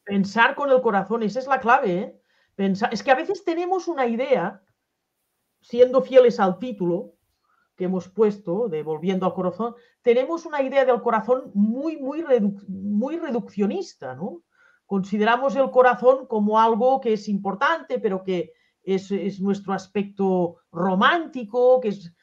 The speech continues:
tenemos una idea romántica del corazón, ¿eh? Que es la que nos ha transmitido la cultura, ¿eh? No es, no es por casualidad esto, pero es que el corazón es mucho más que esto, es un, es una inteligencia, es donde está nuestra sabiduría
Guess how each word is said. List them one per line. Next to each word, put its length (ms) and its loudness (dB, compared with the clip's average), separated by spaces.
tenemos 400 0
una 140 -2
idea 460 0
romántica 720 -2
del 160 0
corazón, 460 -6
¿eh? 240 -12
Que 60 -6
es 80 -10
la 120 -6
que 140 -8
nos 160 -4
ha 80 -4
transmitido 580 0
la 160 0
cultura, 580 -6
¿eh? 220 -12
No 180 -12
es, 260 -20
no 240 -4
es 140 0
por 160 -2
casualidad 500 -6
esto, 320 -8
pero 180 2
es 140 -2
que 80 -6
el 80 2
corazón 480 -2
es 160 -6
mucho 320 -6
más 240 -6
que 100 -2
esto, 240 -2
es 100 -2
un, 280 -4
es 180 -6
una 140 0
inteligencia, 640 0
es 80 -4
donde 220 -2
está 220 -4
nuestra 340 -6
sabiduría 720 -6